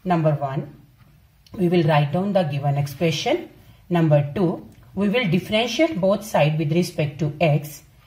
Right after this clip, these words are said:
Number three, we will shift dy upon dx term on one side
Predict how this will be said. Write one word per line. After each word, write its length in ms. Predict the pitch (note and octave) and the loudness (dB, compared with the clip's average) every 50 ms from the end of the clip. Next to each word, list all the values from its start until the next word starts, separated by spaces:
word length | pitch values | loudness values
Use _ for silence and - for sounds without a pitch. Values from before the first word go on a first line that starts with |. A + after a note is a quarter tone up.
| - _ _ - | -20 _ _ 0
Number 400 | F#3 F3+ F3 E3+ D#3+ E3 D#3+ D3+ | 2 2 4 4 4 2 0 0
three, 460 | - G#3+ G#3+ E3 - - - - - _ _ _ _ _ - | -4 -2 0 0 0 -2 -6 -10 -18 _ _ _ _ _ -8
we 160 | G3+ A3+ A3+ | -6 -4 -4
will 280 | G#3 C4+ D#4 F#4 E4+ - - - | -2 0 0 0 0 -4 -12 -16
shift 580 | - - - - C#4+ D#4 E4+ D#4+ D4+ - - - | -14 -12 -6 -2 -2 -2 -2 -4 -12 -14 -12 -8
dy 140 | D#3+ G3 G3 | -6 -4 0
upon 540 | F#3 G3+ A#3 B3+ C#4+ C#4+ - B3+ A#3+ A#3 F3 | 2 2 4 2 2 0 -2 -6 -6 -6 -6
dx 420 | F#3 F#3 F#3+ G3+ G#3 - - - | -6 -2 -2 -4 -4 -4 -10 -6
term 260 | - F3+ F3 F#3 G3 | -4 -4 -2 -2 -4
on 160 | G3 F#3+ E3 | -4 -4 -2
one 220 | C3+ D#3 E3+ G3 A3 | -2 -2 -4 -4 -6
side 460 | - - G#3+ E3+ B2+ - D3+ - - | -4 -2 -2 -2 -2 -4 -8 -12 -14